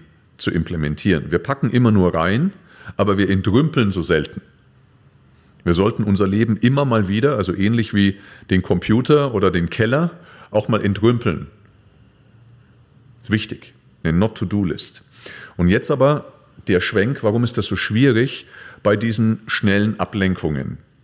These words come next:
Wir haben vorhin im, im, im Vorfeld ja drüber gesprochen, über, ähm, verschiedene Epochen eben auch in der, in der Psychologie. Und es gibt ja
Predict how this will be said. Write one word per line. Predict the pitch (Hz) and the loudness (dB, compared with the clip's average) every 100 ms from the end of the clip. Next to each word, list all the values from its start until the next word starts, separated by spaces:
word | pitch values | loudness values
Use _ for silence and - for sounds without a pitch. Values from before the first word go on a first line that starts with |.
| _ _ - - - - - _ _ _ _ _ _ _ _ _ _ _ _ | _ _ -20 -20 -20 -20 -20 _ _ _ _ _ _ _ _ _ _ _ _
Wir | - | 0
haben | 98 | 0
vorhin | - 117 120 | 2 2 2
im, | 95 90 87 | 2 0 0
im, | 87 82 80 76 | -2 -2 -4 -4
im | 78 | -8
Vorfeld | - 98 107 107 98 | -2 -2 0 -4 -2
ja | 85 | -4
drüber | 95 90 | -2 -2
gesprochen, | 85 85 - 90 - 104 - _ _ _ _ _ _ _ _ _ _ _ - - | -4 -8 -4 -4 -2 -4 -6 _ _ _ _ _ _ _ _ _ _ _ -20 -6
über, | 101 101 92 87 85 80 85 - | 0 0 2 2 4 2 -2 -6
ähm, | 82 76 76 73 73 - | -8 -6 -6 -6 -8 -12
verschiedene | - - - 101 107 101 | -8 -6 -4 -2 0 0
Epochen | - - - - 110 | -4 -4 -6 -2 -2
eben | 95 92 90 | -2 -2 -2
auch | 90 92 - | -2 -4 -4
in | 87 85 | -2 0
der, | 82 80 78 76 | 2 2 2 -2
in | 76 76 | -4 -2
der | 73 71 71 | 0 0 -4
Psychologie. | - 87 78 76 95 110 - - - 185 - 139 95 82 - | -4 -2 -2 0 0 0 -2 -14 -4 -2 0 -2 -2 -6 -6
Und | 80 82 - - - - - _ _ | -4 -4 -6 -18 -20 -20 -20 _ _
es | - - | -6 -4
gibt | 110 - 113 | -6 -4 0
ja | 110 101 - | 0 0 -4